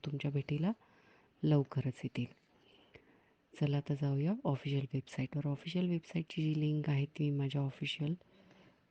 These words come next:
या व्हिडिओच्या डिस्क्रिप्शन बॉक्समध्ये मेन्शन केलेली आहे.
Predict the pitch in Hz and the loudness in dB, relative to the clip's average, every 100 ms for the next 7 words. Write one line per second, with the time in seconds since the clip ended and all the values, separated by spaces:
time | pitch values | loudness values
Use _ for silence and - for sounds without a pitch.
0 | - 151 147 147 151 139 156 143 - 156 | -2 2 4 4 2 0 -2 -2 -6 -10
1 | - - 185 208 139 - - 143 156 151 | -6 -2 -2 0 -2 -2 -6 -4 0 0
2 | 135 127 180 - - - 131 127 123 127 | -2 -2 -4 -6 -18 -2 0 2 0 -2
3 | 117 117 | -2 -2